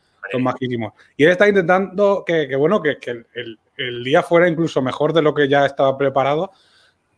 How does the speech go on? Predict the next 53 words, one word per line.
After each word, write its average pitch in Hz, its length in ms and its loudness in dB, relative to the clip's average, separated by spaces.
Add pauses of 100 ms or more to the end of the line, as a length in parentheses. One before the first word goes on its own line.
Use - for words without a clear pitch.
para, 127 400 2
para 123 200 0
tener 123 260 -2
contenido 147 540 0
guay 147 300 2
del 156 120 2
que 139 100 0
contar 131 320 0
y 139 60 0
tal. 143 220 -6
Y - 40 -10
no 151 120 -2
nos 180 180 -2
dimos 175 220 -2
cuenta, 180 460 -4 (340)
pero 135 200 2
el 131 60 0
contenido 139 400 0
ya 185 100 6
se 175 60 0
estaba 165 240 2
creando 131 340 0
con 117 160 -6
eso. 143 220 -8 (540)
Ya 147 200 2
se 160 140 2
hizo 165 220 2
con 135 160 0
esto, 139 220 -4
con 123 120 -6
el 120 60 -6
audio. 135 360 -4 (360)
Comimos 135 400 -2
una 143 220 0
paella 135 320 2
que 113 160 -4
ya 123 80 -4
él 123 80 -4
mismo 131 300 -4
dice 139 260 -2
que 113 120 -6
no 123 120 -8
era 127 160 0
capaz 135 280 -2
ni 131 120 -2
de 113 100 -4
dársela 120 300 -4
a 127 40 -2
los 127 100 -4
perros 135 320 -4
porque 113 160 -4
estaba 127 200 -6
insípida. 143 480 -4